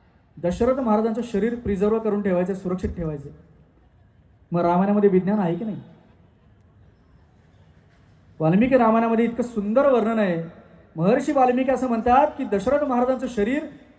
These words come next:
एका केळीच्या डोणीमध्ये विविध तेलांचं मिश्रण करून सुरक्षित ठेवलं. एक महिन्याने भरत परत आला आणि त्यानंतर अग्निसंस्कार दशरथ महाराजांना मिळाला. फ्रीज नव्हता त्यावेळी. विज्ञान केवळ आजच नाही प्रगत झालेलं,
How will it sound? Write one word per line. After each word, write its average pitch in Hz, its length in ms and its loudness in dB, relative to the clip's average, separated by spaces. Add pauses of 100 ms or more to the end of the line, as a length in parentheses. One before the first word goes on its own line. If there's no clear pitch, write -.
(100)
एका 294 200 -2
केळीच्या 277 520 -2
डोणीमध्ये 262 580 2
विविध 269 320 2
तेलांचं 285 600 2
मिश्रण 311 420 2
करून 269 320 2 (280)
सुरक्षित 330 440 0
ठेवलं. 247 440 0 (300)
एक 320 320 0
महिन्याने 294 420 0
भरत 247 340 6
परत 262 280 0
आला 247 140 2
आणि 240 140 -2
त्यानंतर 254 540 -2
अग्निसंस्कार 202 640 -4 (280)
दशरथ 185 240 -2
महाराजांना 165 440 -2
मिळाला. 135 340 -6 (1200)
फ्रीज 220 220 2
नव्हता 254 220 4
त्यावेळी. 190 300 2 (1900)
विज्ञान 202 500 8
केवळ 262 220 8
आजच 233 320 4
नाही 285 140 -2
प्रगत 247 280 0
झालेलं, 180 320 -2